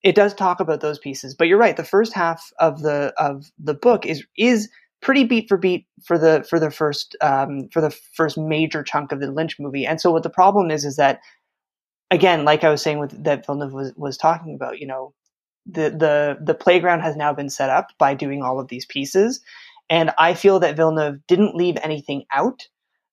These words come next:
um, that's not vital to, to what you need to know for the second half, which, again, we'll talk about those characters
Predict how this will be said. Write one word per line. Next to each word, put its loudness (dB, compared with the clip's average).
um, 2
that's 2
not 0
vital 0
to, -4
to 2
what 4
you 0
need 0
to -2
know 2
for -4
the 0
second -2
half, 0
which, -10
again, 2
we'll -2
talk 0
about -4
those -2
characters -2